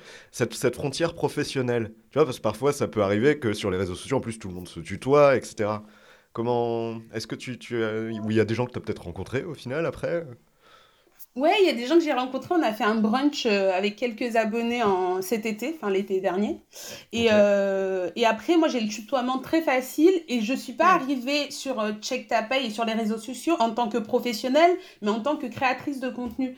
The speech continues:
Speaker 2: Et donc, euh, ça fait que j'ai pas trop cette notion de, euh, image très lisse, euh, très professionnelle.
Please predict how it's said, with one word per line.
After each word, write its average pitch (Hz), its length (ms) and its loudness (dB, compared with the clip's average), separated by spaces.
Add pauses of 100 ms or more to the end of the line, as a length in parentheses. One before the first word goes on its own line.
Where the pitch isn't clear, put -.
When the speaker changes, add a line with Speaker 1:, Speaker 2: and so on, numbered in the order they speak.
(360)
Speaker 2:
Et 214 120 0
donc, 254 300 2
euh, 247 100 2
ça 233 180 4
fait 311 300 0
que 277 340 -4
j'ai 220 160 -4
pas 285 260 -2
trop 320 480 0
cette 254 280 -4
notion 240 560 -4
de, 233 100 -2
euh, 240 280 2
image 240 420 2
très 233 220 -8
lisse, 247 360 -2
euh, 208 100 -2
très 220 220 -6
professionnelle. 226 760 0